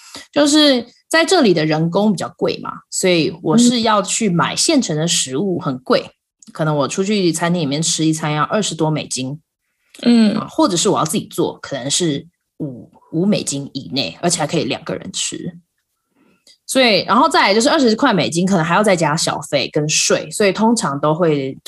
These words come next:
Speaker 1: 可能一个人要三十块这样子。就我自己在这当中做选择的时候，我可以想说，诶，这件事情是不是我自己来做，花一点时间，可能可以省很多钱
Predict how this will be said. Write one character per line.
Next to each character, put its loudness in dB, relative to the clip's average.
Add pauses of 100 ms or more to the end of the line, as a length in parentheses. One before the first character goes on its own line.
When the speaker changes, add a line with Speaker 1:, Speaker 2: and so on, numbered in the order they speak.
Speaker 1:
可 -10
能 -8
一 -8
个 -2
人 -4
要 -2
三 -4
十 -4
块 -10
这 -10
样 -10
子。 -14 (380)
就 2 (640)
我 2
自 2
己 2
在 2
这 2
当 0
中 2
做 2
选 -2
择 -4
的 2
时 -2
候， 2
我 2
可 -2
以 2
想 -2
说， -4
诶， 4
这 0
件 4
事 4
情 0
是 -2
不 0
是 2
我 2
自 -4
己 2
来 -6
做， 0
花 0
一 0
点 -6
时 -4
间， -6
可 -4
能 -4
可 -2
以 2
省 -2
很 -4
多 -2
钱 -6